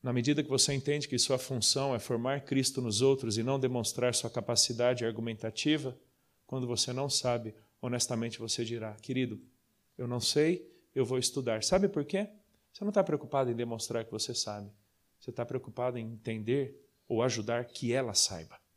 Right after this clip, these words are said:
e que ela aprenda. E aí vem a condenação, foi quanto a estes, e aí sim eu encerro, que também profetizou Enoque, o sétimo depois de Adão, dizendo, "Eis que veio o Senhor entre suas santas miríades."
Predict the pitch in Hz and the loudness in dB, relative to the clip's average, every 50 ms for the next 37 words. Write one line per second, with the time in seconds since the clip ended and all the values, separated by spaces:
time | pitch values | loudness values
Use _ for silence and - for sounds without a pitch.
0 | _ _ _ _ _ _ _ _ _ _ _ _ _ _ _ - 113 - - 113 | _ _ _ _ _ _ _ _ _ _ _ _ _ _ _ -10 -6 -4 -2 -2
1 | 107 104 101 - - 110 107 104 101 107 - _ _ _ _ _ _ _ _ _ | -2 -2 -4 -8 -10 -12 -12 -12 -14 -18 -20 _ _ _ _ _ _ _ _ _
2 | _ _ _ _ _ _ _ _ _ _ _ _ _ _ _ _ _ _ _ _ | _ _ _ _ _ _ _ _ _ _ _ _ _ _ _ _ _ _ _ _
3 | _ _ _ _ _ _ _ _ _ _ - - 175 190 190 180 170 185 180 185 | _ _ _ _ _ _ _ _ _ _ 6 10 12 12 12 12 12 10 6 6
4 | 175 196 185 175 180 180 180 175 - - - 196 220 233 220 - - 156 143 160 | 6 6 6 8 8 8 8 10 8 10 10 8 8 6 6 4 0 2 4 4
5 | 165 160 - 135 139 156 170 180 175 - 180 165 - 135 127 131 131 123 - - | 4 6 6 6 6 8 8 6 6 4 4 2 2 4 4 4 6 6 6 6
6 | - 143 139 135 131 127 - - - 165 180 196 185 202 202 - - - - - | 6 4 2 0 0 2 4 4 6 8 8 8 6 4 2 0 -4 -18 -20 -20
7 | - _ - 180 175 185 175 170 170 170 170 175 165 165 - 165 165 - 151 139 | -4 _ 2 6 8 8 8 8 8 6 6 6 6 6 6 4 4 6 6 6
8 | 147 156 160 175 160 147 147 147 143 - 131 127 - - - 180 185 196 196 - | 6 6 6 6 6 6 6 6 4 4 6 8 10 10 10 10 10 8 8 6
9 | 175 160 151 151 147 151 - 147 143 135 131 120 123 139 160 160 156 165 147 131 | 2 2 4 2 2 4 4 2 4 4 2 4 4 4 4 4 4 4 4 4
10 | 123 123 117 117 113 - - - - - _ - 127 139 156 156 - - 160 151 | 2 0 0 -4 -6 -8 -10 -14 -20 -12 _ 4 6 8 8 8 8 6 6 6
11 | 165 170 170 170 - 180 170 160 165 180 190 190 185 - 175 165 - - 160 160 | 8 8 8 8 8 6 6 6 6 6 6 6 4 4 2 2 4 4 6 6
12 | 156 - - 156 147 147 - 147 131 135 143 139 135 127 117 117 117 117 123 120 | 6 6 6 4 2 2 2 2 2 2 -2 -2 -2 0 0 -2 -2 -4 -6 -6
13 | - - - - - | -6 -6 -6 -6 -10